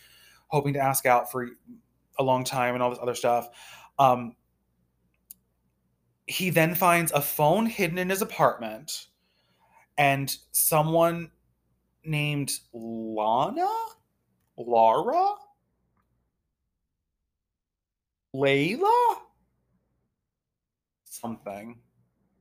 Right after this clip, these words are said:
L A. Some,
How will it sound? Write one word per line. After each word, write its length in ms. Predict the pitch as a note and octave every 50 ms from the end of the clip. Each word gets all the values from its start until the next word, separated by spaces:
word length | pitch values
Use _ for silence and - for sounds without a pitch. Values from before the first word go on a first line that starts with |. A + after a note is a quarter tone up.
| _ _ _ _ _ _ _ _ _ _ _ _ _ _ _ _ _ _ _ _ _ _ _ _ _ _ _ _ _ _ _ _ _ _ _ - _ _ _ -
L 600 | - E3 F3 F#3 F#3+ F#3+ G3 G3 F#3 F#3 - - _ _ _ - - - - - - - _ _ _ - -
A. 360 | C#3+ B2 G#2+ F#2+ F#2+ G#2 - _ _ _
Some, 240 | - - E3+ E3